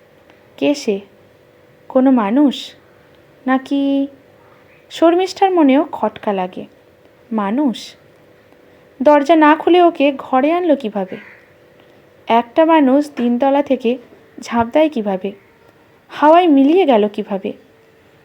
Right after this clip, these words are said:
তবে কি সত্যিই সে কোনো? রয়ে যায় কিন্তু।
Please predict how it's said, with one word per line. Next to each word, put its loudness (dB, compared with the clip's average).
তবে 4
কি -4
সত্যিই -2
সে -4
কোনো? -2
রয়ে 6
যায় 2
কিন্তু। -8